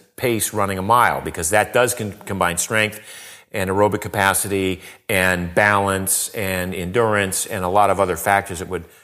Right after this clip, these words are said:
that would, that would, uh, factor in there. So, so biological age is, is an interesting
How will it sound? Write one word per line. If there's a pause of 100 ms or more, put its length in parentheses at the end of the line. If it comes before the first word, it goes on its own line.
(280)
that
would, (160)
that
would,
uh, (360)
factor
in
there.
So, (200)
so
biological
age
is,
is
an
interesting